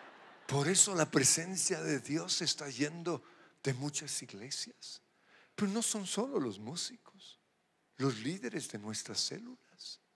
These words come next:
¡Qué responsabilidad! Nosotros hemos tenido casos de líderes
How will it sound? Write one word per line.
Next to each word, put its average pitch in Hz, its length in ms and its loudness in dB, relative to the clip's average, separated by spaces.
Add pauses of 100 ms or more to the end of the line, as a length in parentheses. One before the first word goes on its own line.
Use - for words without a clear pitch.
(880)
¡Qué 160 180 0
responsabilidad! 110 1600 -4 (1700)
Nosotros 156 420 -4
hemos 175 260 -6
tenido 143 320 -8
casos 139 480 -8
de 101 160 -10
líderes - 1040 -12